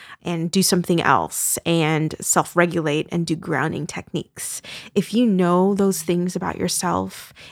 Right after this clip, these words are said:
if you know your trigger warnings, um, that's a good sign that you are, uh,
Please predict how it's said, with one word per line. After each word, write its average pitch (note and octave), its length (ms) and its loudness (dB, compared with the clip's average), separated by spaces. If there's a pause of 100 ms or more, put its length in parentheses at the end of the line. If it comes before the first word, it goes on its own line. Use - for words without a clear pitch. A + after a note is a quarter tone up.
if F#3 220 -6
you F#3 60 2
know F#3 160 2
your F3 180 0
trigger F#3 360 -2
warnings, F#3 720 0 (380)
um, F3 500 -6
that's F#3 300 0
a F#3 60 -4
good E3 260 0
sign E3 320 2
that - 140 -2
you F3+ 240 2
are, E3 260 4 (440)
uh, - 180 -4